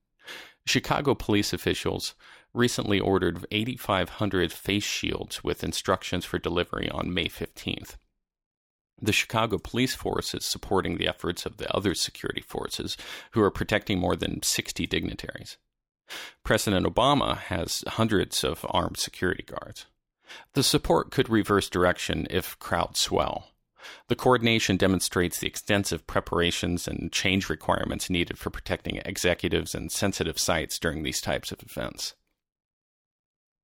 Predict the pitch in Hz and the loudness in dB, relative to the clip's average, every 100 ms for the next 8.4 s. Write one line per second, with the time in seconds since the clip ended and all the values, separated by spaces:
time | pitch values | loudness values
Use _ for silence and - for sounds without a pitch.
0 | _ - - - - 147 147 143 - - | _ -20 -18 -16 -4 2 4 2 0 -8
1 | - 120 113 110 101 101 110 90 - - | 2 4 6 6 6 6 6 2 0 -2
2 | - 82 80 - - - - 85 85 87 | -2 -2 -2 -6 -10 -6 -4 -2 0 0
3 | 98 - _ _ _ _ _ _ _ _ | -2 -6 _ _ _ _ _ _ _ _
4 | _ _ _ - - - 143 151 165 160 | _ _ _ -18 -18 -4 0 2 4 4
5 | 104 101 104 107 92 - 101 - 101 90 | 4 6 6 4 2 2 2 2 2 2
6 | - 92 85 - 82 - - 85 85 98 | 2 4 4 4 -2 -6 -2 0 2 2
7 | - - 87 - 87 87 - - - 104 | 2 0 0 0 2 2 0 -6 0 0
8 | 90 90 82 82 | 2 2 2 0